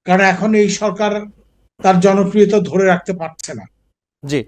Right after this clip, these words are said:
Speaker 2: ডক্টর নিয়াল করিম, আপনাকে ধন্যবাদ। আলাউদ্দিন মোহাম্মদ, আপনি, আহ, স্যার যে বিষয়গুলো বলছিলেন, আপনি এই বিষয়ে একটু বলবেন। আমি সাথে একটি তথ্য আর একটু যোগ করি। সাবেক তত্ত্বাবধায়ক সরকারের যে বাণিজ্য উপদেষ্টা ছিলেন ডক্টর হোসেন জিল্লুর রহমান,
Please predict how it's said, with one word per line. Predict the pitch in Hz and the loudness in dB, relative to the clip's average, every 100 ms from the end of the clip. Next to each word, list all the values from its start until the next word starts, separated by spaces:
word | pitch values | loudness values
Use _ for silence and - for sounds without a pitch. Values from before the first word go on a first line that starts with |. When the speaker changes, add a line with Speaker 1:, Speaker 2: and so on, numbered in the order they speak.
| 120 | -6
Speaker 2:
ডক্টর | 127 165 | -8 -4
নিয়াল | 160 170 | -2 -2
করিম, | 185 | -2
আপনাকে | 190 175 | -4 -6
ধন্যবাদ। | 147 175 202 | -4 -2 0
আলাউদ্দিন | 180 170 175 180 | 2 2 -2 -6
মোহাম্মদ, | 170 185 185 | -6 -6 -4
আপনি, | 151 - 185 180 | -4 -6 -10 -8
আহ, | 139 | -8
স্যার | 131 160 156 | -4 -2 -2
যে | 156 156 | -2 -8
বিষয়গুলো | 143 170 165 156 | -6 -6 -4 -4
বলছিলেন, | 127 165 220 208 | -2 -4 -4 -4
আপনি | 170 - - 160 | -4 -4 -8 -10
এই | 135 156 | -8 -8
বিষয়ে | 147 - 156 147 | -10 -6 -6 -6
একটু | - 156 | -8 -6
বলবেন। | 135 156 220 214 | -4 -2 -2 -2
আমি | 160 175 | -4 -6
সাথে | - 196 214 | -6 -4 -6
একটি | 185 _ 208 | -8 _ -16
তথ্য | - 214 - | -6 -6 0
আর | 190 | -2
একটু | 160 165 | -2 -8
যোগ | 139 160 | -8 -8
করি। | 208 147 254 _ _ _ _ _ - | -6 -6 -8 _ _ _ _ _ -2
সাবেক | 196 202 233 - | 2 2 0 -4
তত্ত্বাবধায়ক | 214 233 226 226 | -4 -2 -2 -2
সরকারের | - 208 208 208 | -4 -6 -4 -4
যে | 185 | -4
বাণিজ্য | 156 135 165 180 190 | -2 0 0 -2 -6
উপদেষ্টা | 170 151 - 135 | -6 -8 -10 -14
ছিলেন | 135 220 | -12 -10
ডক্টর | 143 117 123 | -8 -8 -10
হোসেন | 127 - 139 | -10 -12 -12
জিল্লুর | 117 139 175 160 | -10 -6 -4 -2
রহমান, | 127 120 127 277 | -2 -2 -4 -6